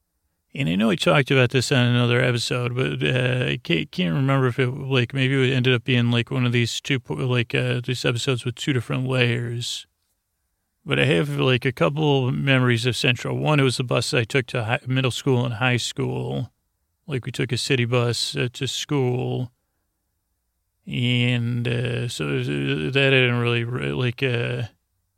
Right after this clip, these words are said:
trying to think. I, I had to take the bus, I guess, uh, 'cause I'm the oldest. Uh,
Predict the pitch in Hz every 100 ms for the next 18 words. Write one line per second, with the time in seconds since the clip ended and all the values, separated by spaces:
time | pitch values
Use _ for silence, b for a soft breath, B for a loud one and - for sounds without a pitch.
0 | _ _ _ _ _ - 170 120 147 123
1 | 139 156 147 160 135 120 143 - 123 127
2 | 117 135 123 127 120 - - 127 131 127
3 | 123 - 120 127 127 131 - 131 127 135
4 | 139 131 117 - - 135 123 120 120 123